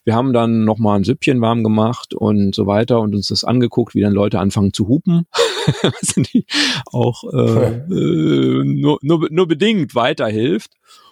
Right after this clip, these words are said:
Speaker 1: Oder dann quer über alle Wiesenplätze so drüber heizen, als wenn noch irgendwie, äh, der Ausweg, äh, da drüben wäre und so. Schon spannend, was manche Leute machen.
Speaker 2: Das sind
Speaker 1: Ja, Thomas?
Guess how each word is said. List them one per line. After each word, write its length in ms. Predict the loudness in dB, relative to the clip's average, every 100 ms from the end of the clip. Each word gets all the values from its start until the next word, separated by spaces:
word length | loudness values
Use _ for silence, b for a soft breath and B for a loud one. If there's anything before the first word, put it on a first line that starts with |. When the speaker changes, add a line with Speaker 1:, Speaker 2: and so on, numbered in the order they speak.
| b
Speaker 1:
Oder 160 | 0 2
dann 200 | 0 -2
quer 420 | -2 0 2 0
über 320 | 0 0 -2
alle 600 | -2 0 2 2 0 -2
Wiesenplätze 880 | -4 -4 -2 2 0 2 0 0 0
so 140 | 2 0
drüber 480 | 0 0 2 0 -2
heizen, 680 | -12 -4 0 0 -2 -4 -2
als 260 | 0 0 0
wenn 160 | 0
noch 140 | 0 -2
irgendwie, 680 | 0 0 2 2 2 2 0
äh, 560 | -2 -2 2 2 0 -2 -6
der 540 | -8 -8 -6 -2 0
Ausweg, 580 | 2 0 2 0 0 -10 -2
äh, 480 | 2 2 2 0 -2
da 140 | -4
drüben 380 | 0 2 2 2
wäre 320 | 2 2 0
und 160 | 0 -2
so. 200 | -4 -8 B B B B B
Schon 220 | -2 -2 -2
spannend, 320 | -2 -2 0
was 160 | -2
manche 240 | 0 0 2
Leute 220 | 2 2
machen. 240 | 0 2
Speaker 2:
Das 180 | 0 0
sind 220 | -2 -2 -8 -16 _ _ _ B B -2 B B _ _ _ _ -2
Speaker 1:
Ja, 140 | 0
Thomas? 420 | 2 0 0 -2